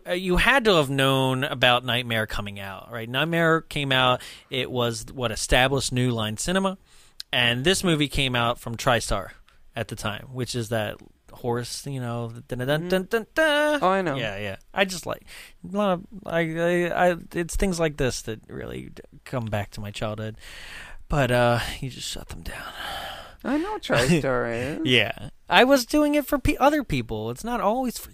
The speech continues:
Speaker 1: you. Just 'cause I'm talking to you. Um, so, the thing is that this movie wasn't the first of its kind,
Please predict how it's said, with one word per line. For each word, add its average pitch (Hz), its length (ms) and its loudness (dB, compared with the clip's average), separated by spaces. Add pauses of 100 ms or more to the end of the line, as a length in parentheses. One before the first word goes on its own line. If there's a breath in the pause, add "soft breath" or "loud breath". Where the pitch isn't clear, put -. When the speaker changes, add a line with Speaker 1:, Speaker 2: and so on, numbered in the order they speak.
Speaker 1:
you. 139 340 -4 (460 loud breath)
Just - 160 -6
'cause 190 140 -2
I'm 147 60 -4
talking 139 460 -2
to 107 80 -14
you. 110 280 -8 (540 loud breath)
Um, 135 520 6 (400 loud breath)
so, 160 680 8 (960)
the 190 100 2
thing 330 200 4
is 277 120 8
that 214 160 4
this 269 180 4
movie 240 540 6 (300)
wasn't 240 380 0
the 240 80 4
first 220 320 2
of 196 120 6
its 175 180 2
kind, 185 800 2